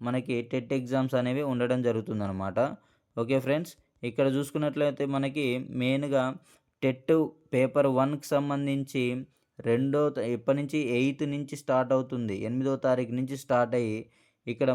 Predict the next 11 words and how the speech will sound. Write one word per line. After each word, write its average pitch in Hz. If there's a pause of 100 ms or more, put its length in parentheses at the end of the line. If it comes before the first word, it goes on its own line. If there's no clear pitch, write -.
మధ్యలో 131
మళ్ళీ 139 (100)
ఫిఫ్టీన్, 143 (120)
సిక్స్టీన్ 135 (100)
అనేవి 127
టూ 127 (120)
డేస్ 123
కూడా 123 (100)
ఉండడం 120
జరుగుతుందన్నమాట, 107 (120)
మనం 127